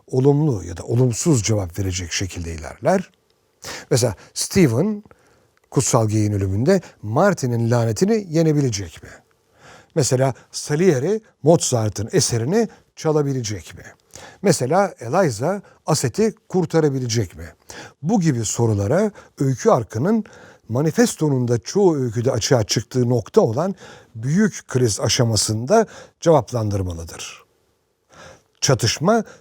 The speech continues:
öyküleri ileri taşımak için gereksinim duyulan gerilimi sağlar. Çatışma yoksa anlatmaya değecek bir öykü de yok demektir aslında. Karakterlerin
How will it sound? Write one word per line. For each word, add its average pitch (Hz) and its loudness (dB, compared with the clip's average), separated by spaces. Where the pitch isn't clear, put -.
öyküleri 151 2
ileri 143 0
taşımak 139 2
için 196 -2
gereksinim 143 0
duyulan 127 2
gerilimi 156 0
sağlar. 87 -12
Çatışma 151 -2
yoksa 160 0
anlatmaya 143 0
değecek 139 0
bir 175 -6
öykü 147 0
de 196 4
yok 123 0
demektir 82 -12
aslında. - -6
Karakterlerin 131 0